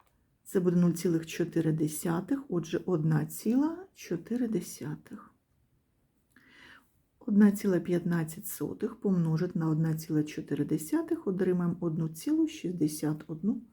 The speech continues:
соту. Завдання четверте. Частка відділення п'ять цілих дві десятих на одну цілу три десятих.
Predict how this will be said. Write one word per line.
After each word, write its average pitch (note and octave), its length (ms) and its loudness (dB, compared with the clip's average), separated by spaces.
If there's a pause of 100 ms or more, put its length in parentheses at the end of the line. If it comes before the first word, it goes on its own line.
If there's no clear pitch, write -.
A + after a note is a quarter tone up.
(200)
соту. - 500 -14 (1600)
Завдання E3+ 680 2
четверте. D#3+ 880 -2 (760)
Частка F3 600 -2
відділення E3 600 2
п'ять E3+ 340 -4
цілих E3 360 2
дві D#3 200 4
десятих G#3 800 0
на F3+ 320 -2
одну E3 360 0
цілу C#4+ 400 0
три F#3 280 -2
десятих. - 800 -6